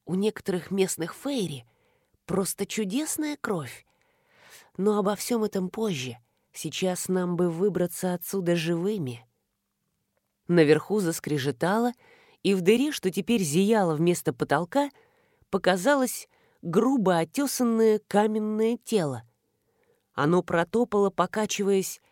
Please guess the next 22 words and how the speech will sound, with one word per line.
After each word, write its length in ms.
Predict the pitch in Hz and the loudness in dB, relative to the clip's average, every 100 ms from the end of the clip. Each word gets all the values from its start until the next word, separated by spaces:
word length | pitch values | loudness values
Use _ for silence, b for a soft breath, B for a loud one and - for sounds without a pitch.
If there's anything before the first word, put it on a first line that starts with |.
| _ | _
и 120 | - | -2
скрылось 520 | 175 - 190 185 185 170 | -2 0 2 2 2 -4
из 160 | 156 | -4
виду. 360 | 151 139 131 117 _ _ _ _ _ _ _ _ _ | -4 -4 -6 -10 _ _ _ _ _ _ _ _ _
Значит, 600 | 123 131 147 185 214 202 - | -8 2 4 4 0 -4 -2
это 240 | 202 214 | 0 2
его 500 | 196 208 208 254 247 | 4 4 4 4 4
огромные 680 | 185 175 190 185 180 175 160 | 4 6 6 6 6 6 4
кулаки 500 | 185 196 196 - 170 | 4 2 2 0 -4
прошибли 640 | - 165 - 175 147 160 | -2 -2 -2 -2 0 -2
пол. 380 | - 175 135 110 _ _ _ _ b b b b b b | -2 -4 -4 -8 _ _ _ _ b b b b b b
Василиса 580 | 127 160 - 254 277 226 | -4 -2 0 0 0 -2
смутно 540 | - 220 269 - 214 | -2 0 0 2 0
вспомнила 600 | 208 - 285 269 247 220 | 0 -2 0 4 4 4
две 300 | 185 170 226 | 4 2 2
каменные 640 | 226 220 220 214 202 202 196 | 2 0 2 0 2 2 2
статуи, 600 | - 247 202 151 131 113 B B - | 0 -2 -2 -4 -4 -8 B B -4
которые 420 | 196 208 185 175 | 0 4 4 4
она 180 | 175 165 | 2 2
заметила 520 | 175 190 160 170 175 | 4 4 2 -2 0
в 40 | |
библиотеке. 800 | 156 170 196 202 - 165 - | 0 0 0 0 -4 -4 -8